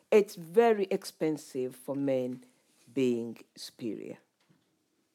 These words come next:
So I thought I should start there and say, "Look, we are in a, we, though women are far more oppressed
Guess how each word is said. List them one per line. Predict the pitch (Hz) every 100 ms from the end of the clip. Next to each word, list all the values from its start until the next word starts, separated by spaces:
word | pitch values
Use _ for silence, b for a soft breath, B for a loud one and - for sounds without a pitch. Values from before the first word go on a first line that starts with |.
| _
So | - -
I | 185 180
thought | - - 208 214 -
I | 156
should | - 156
start | - - 165 -
there | 160 160 220 -
and | 170 151
say, | - 170 B B
"Look, | 170 175 - - _
we | 156 156
are | -
in | 160 151
a, | 151 147 - 156
we, | 156 - B B -
though | 160 170 240
women | 247 233 254 226 202 -
are | 185 165 - -
far | - 294 269 202
more | 165 175 175
oppressed | 175 - 170 - - -